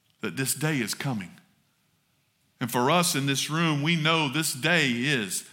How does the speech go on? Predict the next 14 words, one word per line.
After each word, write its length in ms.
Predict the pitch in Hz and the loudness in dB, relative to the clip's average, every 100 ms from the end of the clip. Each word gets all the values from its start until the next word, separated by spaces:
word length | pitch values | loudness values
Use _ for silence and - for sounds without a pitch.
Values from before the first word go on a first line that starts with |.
| - _ _ - | -20 _ _ -8
coming. 340 | 190 143 90 - _ _ _ _ _ _ _ _ _ _ _ _ _ _ - | -6 -4 -6 -12 _ _ _ _ _ _ _ _ _ _ _ _ _ _ 0
That's 240 | 170 170 | 0 2
why 240 | 175 175 160 | 2 2 4
this 260 | 185 185 | 2 2
message 540 | 170 185 185 - 160 160 | 4 4 4 0 -2 -2
of 80 | |
the 80 | 147 | -4
prophets 500 | - 180 175 - 143 | 0 0 0 -2 -4
is 140 | 151 147 | -2 0
a 40 | |
message 400 | 151 180 170 135 | 2 2 0 -4
for 200 | - 156 | -4 -2
us 160 | 160 - | -2 -2
today. 460 | 151 147 185 131 | -2 0 2 0